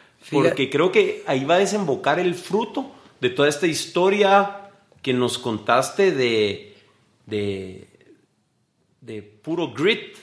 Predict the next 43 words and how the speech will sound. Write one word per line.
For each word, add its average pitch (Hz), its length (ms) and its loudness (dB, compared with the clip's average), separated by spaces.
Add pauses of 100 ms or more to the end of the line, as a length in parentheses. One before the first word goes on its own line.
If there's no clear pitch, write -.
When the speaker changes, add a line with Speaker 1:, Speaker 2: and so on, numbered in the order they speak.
(180)
Speaker 2:
dicen 165 280 -6
los 120 160 -6
gringos, 151 360 -6
de, 110 140 0
Speaker 1:
Sí. 175 40 -2
Speaker 2:
de 147 80 -4
pura 139 240 -2
lucha, 214 480 -2
y, 131 340 -8
y 123 180 -10
creo 147 240 -2
que 165 80 0
es 147 60 -2
momento 156 380 -2
donde 170 200 0
vas 123 100 -6
a 151 100 -8
querer 117 160 -4
venir 120 220 -2
a 147 60 -4
cosechar 127 420 -6
de 156 80 -2
regreso 113 320 -6
acá. 175 260 -6 (180)
Speaker 1:
Sí, - 260 -6
Speaker 2:
Entonces, 151 480 -8 (180)
Speaker 1:
a 147 80 2
Speaker 2:
¿qué, 139 80 2
Speaker 1:
seguir 143 160 -2
Speaker 2:
qué 165 80 6
onda? 180 160 2
Speaker 1:
sembrando, 180 500 -2 (140)
a 131 100 -2
seguir 165 380 0
sembrando. 170 480 0
Es, 156 200 0
es 165 200 -2
una 202 160 2
lucha 202 320 -2
constante 147 520 -2
siempre, 139 320 -4
Speaker 2:
Ajá. 123 100 -6
Speaker 1:
vos. - 200 -14